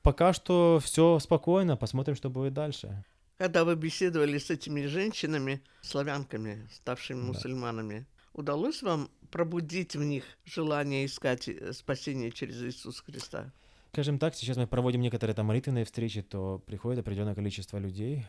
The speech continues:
Speaker 1: с которыми мы с ним молимся и изучаем Писание.
Speaker 2: Я смотрю, вы работаете с очень-очень разными женщинами. Вы сказали, у вас
Speaker 1: Мгм.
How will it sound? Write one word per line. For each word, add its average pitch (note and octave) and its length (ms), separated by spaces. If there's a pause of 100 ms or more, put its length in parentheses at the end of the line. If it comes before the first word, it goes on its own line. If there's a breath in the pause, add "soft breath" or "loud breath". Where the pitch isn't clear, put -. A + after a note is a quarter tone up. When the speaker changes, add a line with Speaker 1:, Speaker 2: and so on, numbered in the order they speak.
(100)
Speaker 1:
с - 100
которыми G2 380
мы F#2+ 160
с - 100
ним G2 80
молимся A2+ 340
и G2 40
изучаем G2+ 340
Писание. G2+ 500 (280)
Speaker 2:
Я A3 140
смотрю, C4+ 380
вы C4 120
работаете A#3 680
с - 200
очень-очень E3 880 (420 soft breath)
разными B2+ 720 (120)
женщинами. C3+ 720
Вы B2+ 140
сказали, B2+ 440
у A2+ 40
вас A2 280
Speaker 1:
Мгм. - 100